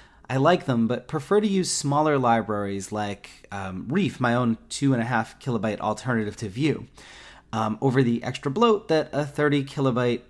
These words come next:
um, JavaScript framework might bring. And they responded by saying, quote, "I don't get the bloat argument. Thirty kilobytes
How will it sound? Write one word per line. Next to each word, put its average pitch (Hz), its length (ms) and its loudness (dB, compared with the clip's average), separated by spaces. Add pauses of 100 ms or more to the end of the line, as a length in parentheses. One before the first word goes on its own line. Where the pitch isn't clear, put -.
um, 104 300 -6
JavaScript 110 420 -4
framework 117 460 -4
might 76 220 -8
bring. - 260 -10 (260)
And 151 120 -4
they 196 40 4
responded 185 380 4
by 143 80 2
saying, 127 440 0 (340)
quote, 139 260 2 (500)
"I 170 80 6
don't 240 220 4
get 202 200 -2
the 180 60 2
bloat 135 440 0
argument. 101 440 -6 (200)
Thirty 175 360 2
kilobytes 151 720 0